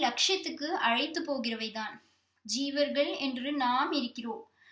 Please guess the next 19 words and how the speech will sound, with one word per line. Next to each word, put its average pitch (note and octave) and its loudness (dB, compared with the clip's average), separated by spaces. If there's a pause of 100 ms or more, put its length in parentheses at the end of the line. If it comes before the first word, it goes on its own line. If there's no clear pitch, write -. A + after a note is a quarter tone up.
(160)
நாம் C4 2
வாழ்க்கை C4 6
நடத்துகிற C4+ 0
ஜகத் A#3+ 0
என்று C4+ -4
ஒன்று B3+ -2
இருக்கிறது. A#3 -8 (460)
இந்த C#4 4
இரண்டையும் C4+ 2
உண்டாக்கி C4 2
நடத்தி C4 0
கொண்டிருக்கிற B3+ 2 (120)
ஈஸ்வரன் D#4 4
என்று C#4+ 2
ஒருத்தன் B3+ 0
இருக்கிறான். A3+ -4 (460)
ஜீவ, D4 2 (260)
ஜகத், C4 2
ஈஸ்வரன் C#4 2